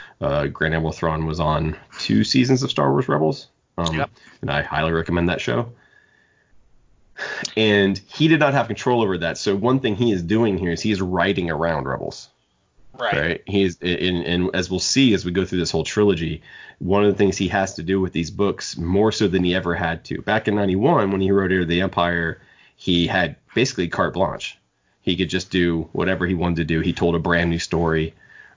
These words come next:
Speaker 1: Um, this time he's working well, m-, way more into the corporate synergy aspect of things. And he is working way more into,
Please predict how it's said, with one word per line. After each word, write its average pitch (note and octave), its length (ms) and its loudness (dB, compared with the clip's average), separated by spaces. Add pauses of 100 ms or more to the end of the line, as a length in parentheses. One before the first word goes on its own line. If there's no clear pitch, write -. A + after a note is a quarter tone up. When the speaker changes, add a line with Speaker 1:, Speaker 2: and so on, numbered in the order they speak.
(120)
Speaker 1:
Um, E2+ 360 2 (100)
this D#3+ 260 0
time C3+ 240 2
he's A#2 140 0
working G#2 480 2
well, A2 380 4
m-, G2 280 0
way A2 200 4
more G#2+ 260 4
into F#2 160 -2
the E2 320 -2
corporate E2 340 -4
synergy D2+ 360 -4
aspect - 480 -10 (180)
of - 140 -8
things. - 360 -8 (140)
And D#2 160 -4
he E2 180 0
is D#2+ 300 0 (300)
working E2+ 360 -2
way F#2 200 2
more E2+ 240 2
into, D#2+ 600 0